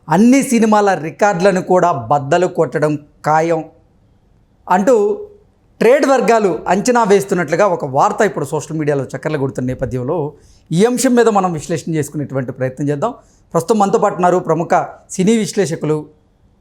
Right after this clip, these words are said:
అలాగే ప్రముఖ సీనియర్ జర్నలిస్ట్ యజ్ఞమూర్తి గారు. ఆయనతో మాట్లాడదాం.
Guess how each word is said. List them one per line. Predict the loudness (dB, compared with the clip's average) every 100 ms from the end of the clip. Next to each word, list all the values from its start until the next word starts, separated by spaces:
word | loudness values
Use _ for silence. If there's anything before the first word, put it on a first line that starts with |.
| 0
అలాగే | 2 2 0
ప్రముఖ | 0 -2 0
సీనియర్ | 0 0 0 2 0
జర్నలిస్ట్ | 0 0 0 -4
యజ్ఞమూర్తి | -6 -2 -2 0 0
గారు. | 2
ఆయనతో | 2 0 -6
మాట్లాడదాం. | -10 -14 -18